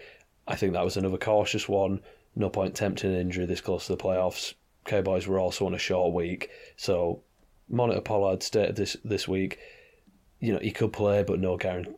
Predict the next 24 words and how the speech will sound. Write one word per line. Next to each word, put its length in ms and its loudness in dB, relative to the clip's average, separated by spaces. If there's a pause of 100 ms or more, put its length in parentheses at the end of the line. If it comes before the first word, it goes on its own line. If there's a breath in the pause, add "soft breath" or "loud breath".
(200)
guarantees 500 -2
of 60 -4
his 120 -2
involvement. 580 -2
Whereas 580 4 (180)
Derrick 280 2
Henry, 460 -2 (460 soft breath)
they're 120 2
gonna 200 4
run 160 4
him 100 2
into 180 -4
the 120 -6
ground 280 0
this 140 -8
week. 300 -4 (400)
Pollard, 500 2 (400)
not 240 -2
so 160 -2
much. 340 -6 (600 loud breath)
And 180 4
then 120 4
DeAndre 380 4
Hopkins, 960 -2